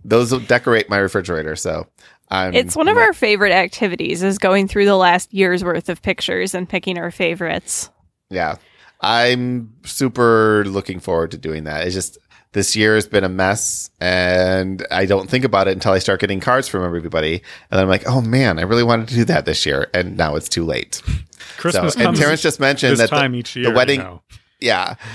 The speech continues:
Speaker 1: Well, Terrence mentions in chat, like, the wedding invite list is a good place to start, which should have been when we started, because we have a list of,
Speaker 2: That's
Speaker 1: like,
Speaker 2: what we just
Speaker 1: two hundred
Speaker 2: did,
Speaker 1: addresses.
Speaker 2: yeah.
Speaker 3: Yeah.
Speaker 1: Yeah. So that's what I need to check twice, is I need to go through that and say, "Okay, who's gonna still,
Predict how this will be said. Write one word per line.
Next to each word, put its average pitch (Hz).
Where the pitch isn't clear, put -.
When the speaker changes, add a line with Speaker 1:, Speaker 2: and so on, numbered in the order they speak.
Speaker 1:
Well, 123
Terrence 156
mentions 135
in 113
chat, 131
like, 110
the 113
wedding 120
invite 104
list 101
is 104
a 98
good 95
place 90
to 95
start, 143
which 117
should -
have 156
been 151
when 123
we 110
started, 156
because 120
we 120
have 190
a 113
list 165
of, 185
Speaker 2:
That's 226
Speaker 1:
like, 220
Speaker 2:
what -
we 196
just 127
Speaker 1:
two 185
hundred 104
Speaker 2:
did, 90
Speaker 1:
addresses. 175
Speaker 2:
yeah. 127
Speaker 3:
Yeah. 151
Speaker 1:
Yeah. 311
So 113
that's 135
what 165
I 147
need 139
to 120
check -
twice, 95
is 98
I 98
need 101
to 101
go 117
through 139
that 98
and 95
say, 98
"Okay, 87
who's 110
gonna 120
still, 110